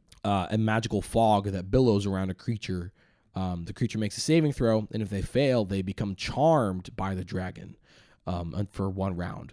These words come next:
So the dragon can kind of pull people temporarily to their side, right? So very neat, very cool. Uh, let's talk about the regional effects around a green dragon's lair. So this is around a couple miles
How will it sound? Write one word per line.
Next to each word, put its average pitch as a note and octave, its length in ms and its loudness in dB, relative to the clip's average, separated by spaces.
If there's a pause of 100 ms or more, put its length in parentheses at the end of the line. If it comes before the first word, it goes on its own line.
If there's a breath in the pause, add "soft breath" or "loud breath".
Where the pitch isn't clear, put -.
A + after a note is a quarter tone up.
So G2 320 -4 (120)
the A2 60 -10
dragon G#2 300 2
can G2 160 -4
kind G2 180 -2
of F2+ 120 -6 (280 soft breath)
pull A2 360 -2
people E2+ 560 -4
temporarily G2 720 0
to - 120 -12
their E2+ 160 -8
side, - 480 -10 (380 soft breath)
right? G#2 240 -2 (280 soft breath)
So F2+ 340 -2 (1040)
very G#2+ 220 6
neat, G2+ 240 2 (140)
very F#2+ 240 4
cool. F2 320 -2 (440)
Uh, G#2 200 4
let's A2 160 -4
talk E3 160 4
about E3 140 6
the C3 60 4
regional F#3 460 8
effects A#2 460 2
around B2+ 560 6 (320 loud breath)
a G2+ 320 4
green A#2 300 2
dragon's G2+ 360 2
lair. F#2+ 260 -2 (160)
So A2+ 380 8
this C3+ 180 4
is A#2 120 4
around A#2 320 2
a A2 40 -4
couple A#2+ 220 0
miles A2 680 2